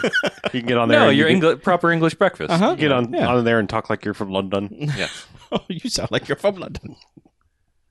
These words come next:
Speaker 2: Full English beans and toast and bacon and tomatoes and mushrooms.
Speaker 3: I always feel bad
Speaker 2: Whatever.
Speaker 3: when I'm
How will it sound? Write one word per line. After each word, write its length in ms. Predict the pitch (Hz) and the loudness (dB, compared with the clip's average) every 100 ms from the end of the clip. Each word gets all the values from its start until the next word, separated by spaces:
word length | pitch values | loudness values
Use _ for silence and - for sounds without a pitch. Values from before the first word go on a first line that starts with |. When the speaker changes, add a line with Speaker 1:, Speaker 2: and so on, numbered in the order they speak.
| - - - - - _ _ | -12 -12 -14 -20 -20 _ _
Speaker 2:
Full 160 | 135 117 | -4 -2
English 260 | 92 82 - | -2 -6 -2
beans 460 | 104 98 95 90 | 0 0 -2 -6
and 120 | 85 - | -10 -4
toast 440 | 87 87 - - | -2 -2 -6 -14
and 280 | 71 73 73 - | -16 -18 -14 -6
bacon 300 | 82 90 78 | -6 -6 -10
and 140 | 78 | -12
tomatoes 480 | 82 78 78 78 76 | -10 -8 -6 -8 -10
and 120 | 73 | -12
mushrooms. 460 | 73 - 78 73 - | -12 -12 -14 -16 -8
Speaker 3:
I 60 | - | -4
always 180 | 220 - | -2 0
feel 140 | 185 | 0
bad 240 | 151 135 | 2 2
Speaker 2:
Whatever. 40 | 107 | 2
Speaker 3:
when 80 | 107 | 0
I'm 200 | 104 | -2